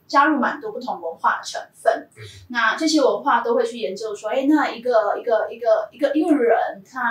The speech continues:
Speaker 1: 呃，做决策的心理是什么？做决策的原因是什么？那去探究说，哎，那是怎么样造成他这样子的原因跟心理？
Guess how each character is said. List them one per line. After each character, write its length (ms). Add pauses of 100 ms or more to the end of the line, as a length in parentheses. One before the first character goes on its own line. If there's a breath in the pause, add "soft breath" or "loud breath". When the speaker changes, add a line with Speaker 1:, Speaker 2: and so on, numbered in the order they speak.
(220)
Speaker 1:
呃， 220
做 140
决 180
策 240
的 320
心 200
理 120
是 100
什 140
么？ 160
做 140
决 100
策 140
的 100
原 160
因 140
是 100
什 140
么？ 240
那 80
去 100
探 240
究 220
说， 160
哎， 140
那 80
是 120
怎 140
么 80
样 160
造 120
成 140
他 160
这 80
样 140
子 140
的 120
原 140
因 120
跟 160
心 280
理？ 180